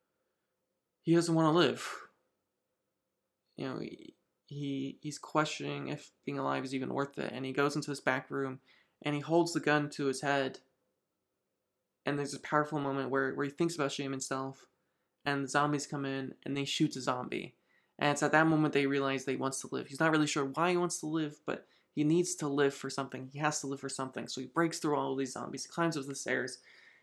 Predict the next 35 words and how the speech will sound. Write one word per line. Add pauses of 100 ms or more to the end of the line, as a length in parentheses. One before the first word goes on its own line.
(100)
He
jumps
up
onto
the
chopper
that's
just, (180)
right,
just
about
to
fly
away. (920)
And
then
the
two
of
them (440)
fly
away. (2000)
And
that's
the
end
of
the
film. (580)
And
while
coming
into
this
film,